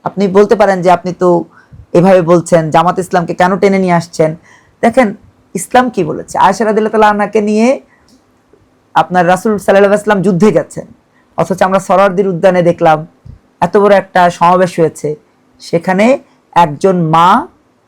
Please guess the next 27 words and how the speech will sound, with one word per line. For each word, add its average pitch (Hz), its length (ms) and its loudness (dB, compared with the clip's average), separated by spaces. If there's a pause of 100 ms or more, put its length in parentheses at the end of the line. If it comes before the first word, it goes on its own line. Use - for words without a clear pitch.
(200)
সাংবাদিকও 202 680 0
না, 247 140 4 (1000)
নেত্রীও 254 580 2
না, 233 160 4 (840)
সোশ্যাল 277 360 0
ওয়ার্কারও 269 440 4 (120)
না, 226 80 6 (640)
কোনো 320 220 4 (500)
মাকে 220 340 2
তারা 190 220 4
স্থান 170 340 -6
দেয়নি। 113 320 -4 (840)
তাহলে 175 180 -2
তারা 196 140 4
ইসলাম 247 340 2 (120)
পরিপন্থী 247 680 -2 (960)
চিন্তার 320 400 2
মধ্যেই 247 340 2 (240)
নিয়ে 185 180 2
যাচ্ছেন - 300 -2
আমাদেরকে। 147 360 -6
এনসিপি 196 420 -2 (100)
হয়তো 220 220 2 (440)
একটু - 140 -4
দেখানোর 214 420 2
জন্য 226 160 2
এটা 226 160 2